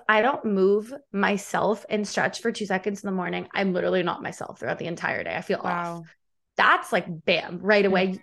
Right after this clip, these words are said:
Speaker 1: gotta move your blood a little bit.
Speaker 2: One minute.
Speaker 1: Literally a minute. That's it. Drinking water. And I can go into all the, like, I like to do a little ice on my face. I like to do the little gua sha thing. There's a little extra. That's not the foundation. If you, you do you if you can.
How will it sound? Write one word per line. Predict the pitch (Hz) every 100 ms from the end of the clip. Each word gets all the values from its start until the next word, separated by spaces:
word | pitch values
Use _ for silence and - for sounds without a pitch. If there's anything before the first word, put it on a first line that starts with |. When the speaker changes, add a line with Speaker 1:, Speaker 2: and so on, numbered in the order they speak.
| -
Speaker 1:
gotta | 226 214
move | 185 180 175
your | 175
blood | 196 185
a | 170
little | - 85
bit. | - 135
Speaker 2:
One | 190 185
minute. | 180 165 165 - _ _ _ _ _ _ _ _ _ _ 330
Speaker 1:
Literally | 359 381
a | 392
minute. | 349 330 370 262 -
That's | 269 -
it. | 294 214 - 196
Drinking | 226 208 240
water. | 190 185 196 294 - _ _ - - _ -
And | 240 220 214 208 208 202 233
I | 247
can | 240 285
go | 240 226
into | 233 247
all | 208 202
the, | 196
like, | 190 185 190
I | 226
like | 208 202
to | -
do | 196 196 185
a | 175
little | 185 202
ice | - 359 349
on |
my | 311
face. | 320 277
I | 240
like | 214
to |
do | 233
the | 214
little | 214 208
gua | 214 226
sha | - 262 240
thing. | 240 233
There's | 240 240
a |
little | 294 254 -
extra. | 240 233 - - 196 190
That's | 202 208
not | 233 214 202
the | 226
foundation. | 220 202 190 185 190 196 190
If | 185
you, | 214 202
you | - 240
do | 247
you | 254 233 220
if | 202
you | 202
can. | 214 185